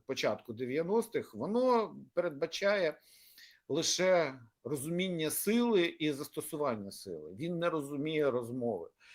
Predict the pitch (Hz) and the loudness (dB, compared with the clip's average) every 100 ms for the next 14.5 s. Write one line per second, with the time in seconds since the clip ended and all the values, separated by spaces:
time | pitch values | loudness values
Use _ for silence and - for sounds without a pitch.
0 | - _ 127 180 143 175 175 160 156 135 | -20 _ 0 2 0 -2 2 2 2 0
1 | 143 156 139 120 113 98 95 82 92 - | -4 -4 0 2 2 2 -2 -4 -6 -12
2 | 110 180 214 226 214 190 180 208 208 196 | -10 -6 -2 0 -2 -4 -4 -2 0 0
3 | 180 180 - 190 185 165 156 147 143 135 | -2 -6 0 2 6 8 10 8 6 2
4 | - 123 156 143 127 131 180 180 156 143 | -2 -2 2 2 0 -2 -4 -4 -4 -4
5 | 147 147 151 139 127 127 123 120 - 151 | -4 -4 -2 0 0 0 -2 -4 -2 -2
6 | 127 - 139 131 123 135 131 - 120 113 | -2 -4 -4 0 2 2 -2 -4 -6 -6
7 | 139 - 139 143 190 143 143 123 123 131 | -8 -8 -10 -6 -6 -6 -8 -8 -6 -4
8 | 113 107 - _ 101 101 107 107 _ _ | -4 -6 -10 _ -10 -10 -8 -12 _ _
9 | _ _ _ _ - - - _ _ 127 | _ _ _ _ -20 -20 -20 _ _ -10
10 | - 135 113 104 92 - - - _ - | 0 0 2 -2 -6 -12 -20 -20 _ -2
11 | 143 175 - - 113 - - _ _ _ | 2 2 0 -2 -2 -4 -10 _ _ _
12 | _ 123 165 156 165 220 277 - 147 - | _ 0 6 6 6 4 2 4 4 4
13 | 143 156 175 190 190 - 117 135 147 151 | 2 4 2 2 0 -2 -2 4 6 6
14 | 151 139 - - - | 6 2 -2 -12 -20